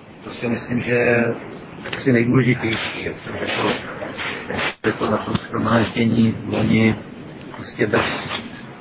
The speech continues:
eh, bez té podpory moje práce bude, bude zbytečná, nebude mít šanci, nebude mít šanci na úspěch. Ale pořád, pořád je to jenom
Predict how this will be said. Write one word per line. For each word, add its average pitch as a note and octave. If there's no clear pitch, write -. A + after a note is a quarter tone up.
eh, G#2+
bez -
té C3+
podpory B2+
moje A#2+
práce A2+
bude, A#2
bude A2+
zbytečná, -
nebude A#2
mít A#2
šanci, A#2
nebude G#2+
mít A#2+
šanci A2+
na G#2
úspěch. -
Ale G#2
pořád, C3+
pořád B2+
je B2+
to B2+
jenom B2